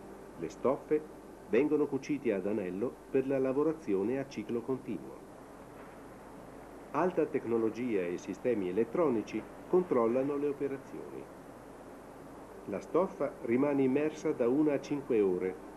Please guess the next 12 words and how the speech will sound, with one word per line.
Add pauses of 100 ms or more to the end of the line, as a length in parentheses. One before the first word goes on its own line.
(140)
in
una
soluzione
di
acqua
saponata. (1800)
L'azione
combinata
di
movimento
e
calore